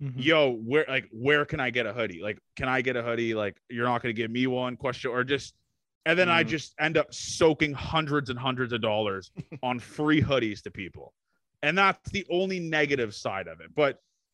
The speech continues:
Speaker 2: they love wearing it. You got fucking Tyler Matzik wearing it. I believe it was to, it was to one of the games in the World Series where they official
Speaker 1: That was a
Speaker 2: official
Speaker 1: sick
Speaker 2: hoodie.
Speaker 1: picture.
Speaker 2: Like,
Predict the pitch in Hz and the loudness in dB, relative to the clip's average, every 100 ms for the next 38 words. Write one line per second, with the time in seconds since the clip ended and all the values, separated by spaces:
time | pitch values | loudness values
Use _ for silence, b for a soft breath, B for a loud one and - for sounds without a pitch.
0 | _ _ _ _ _ _ 135 175 165 180 | _ _ _ _ _ _ 4 6 6 6
1 | 208 175 180 175 170 175 151 156 143 180 | 6 6 4 4 0 -4 -2 -2 0 -2
2 | 170 160 - 156 180 147 139 170 - 143 | -2 -4 2 4 4 6 6 6 4 0
3 | 127 131 131 131 123 131 175 208 185 - | 2 2 2 2 2 0 0 2 2 2
4 | 180 151 - _ _ - 143 135 143 123 | -2 -2 -6 _ _ 0 0 2 0 2
5 | 143 151 135 120 131 123 127 117 117 131 | 0 0 0 -2 -4 -4 -4 0 0 0
6 | 123 117 123 117 123 - 135 127 127 120 | -2 0 0 0 -4 2 4 6 4 2
7 | 127 123 131 120 - 117 104 - _ _ | 2 2 2 0 0 -2 -2 -4 _ _
8 | 160 156 | 2 2